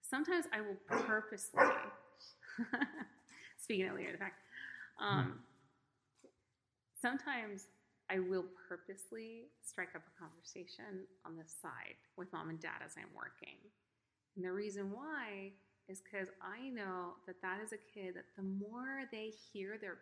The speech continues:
Speaker 1: parent in casual conversation, to them that means, "Hey, mom, dad, they're, they're, they're relaxed. They're, they're good, so I'm good, 'cause mom and dad's relaxed, so I'm relaxed."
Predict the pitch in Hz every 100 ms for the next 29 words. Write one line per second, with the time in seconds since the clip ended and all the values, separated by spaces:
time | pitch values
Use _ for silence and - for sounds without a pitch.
0 | - 175 175 214 - - - - _ _
1 | 202 196 - 160 170 190 190 - 180 170
2 | 160 170 190 - 240 285 - _ _ _
3 | _ - 214 190 247 285 214 - 202 202
4 | 202 339 320 202 196 233 262 _ _ -
5 | 165 202 233 240 _ - 262 - _ -
6 | 262 262 - _ 254 285 202 151 151 196
7 | - - - _ _ _ _ 359 370 -
8 | - 143 220 220 160 160 190 - _ -
9 | 320 466 - - - 185 _ _ - 277
10 | 302 302 302 359 349 - - - - -
11 | - - 302 370 226 - - - - -